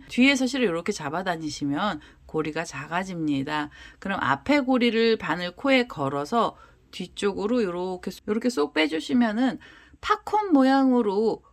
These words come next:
코가 바뀌게 돼요. 이렇게 동글동글한 잎사귀처럼 된 애로 바뀌고요.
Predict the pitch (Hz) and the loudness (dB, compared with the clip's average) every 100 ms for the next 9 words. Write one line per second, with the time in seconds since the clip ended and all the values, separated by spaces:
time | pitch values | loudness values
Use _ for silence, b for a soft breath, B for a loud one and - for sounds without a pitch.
0 | _ - 302 269 - - - 208 190 143 | _ -6 0 0 -2 -6 -2 0 0 0
1 | 127 123 123 160 202 226 254 262 226 202 | -2 -4 -8 -6 2 6 8 6 6 2
2 | 196 156 - 180 175 170 180 165 165 147 | -2 -4 -2 -2 -2 -6 -4 -4 -4 -2
3 | 131 131 156 139 - 143 170 262 214 | -2 -4 -8 -10 -6 -4 2 2 2